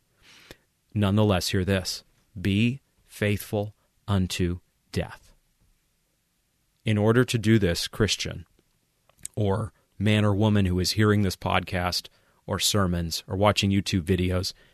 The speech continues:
and is starting to take their spiritual state seriously, in order to be faithful unto death,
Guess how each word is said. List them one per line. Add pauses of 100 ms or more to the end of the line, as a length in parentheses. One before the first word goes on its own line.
and
is
starting
to
take
their
spiritual
state (260)
seriously, (480)
in
order
to
be
faithful
unto
death,